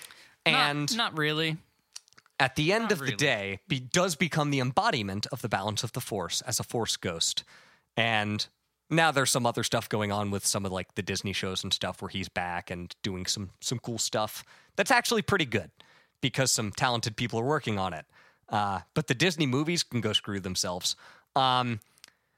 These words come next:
Speaker 2: so that's, that's the story of Star Wars in a nutshell. Um, slave boy Hitler turns Jesus, turned Hitler, turned Jesus again.
Speaker 1: Mm.
Speaker 2: And,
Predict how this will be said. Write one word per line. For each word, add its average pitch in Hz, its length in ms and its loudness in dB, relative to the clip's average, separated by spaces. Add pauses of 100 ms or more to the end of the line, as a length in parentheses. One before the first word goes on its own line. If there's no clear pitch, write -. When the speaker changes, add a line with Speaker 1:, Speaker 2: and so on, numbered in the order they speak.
(220)
Speaker 2:
so 196 220 0
that's, - 340 2
that's - 300 0
the 427 100 0
story 269 480 4
of 214 80 2
Star 220 340 4
Wars 185 300 2
in 156 80 6
a 151 80 6
nutshell. 127 920 2
Um, 120 500 4 (320)
slave 170 540 4
boy 160 260 4
Hitler 147 480 2
turns 143 520 2 (340)
Jesus, 147 460 2
turned 135 280 0
Hitler, 139 260 0
turned 120 260 0
Jesus 127 360 0
again. 110 440 0 (840)
Speaker 1:
Mm. 117 720 -4 (120)
Speaker 2:
And, 117 640 2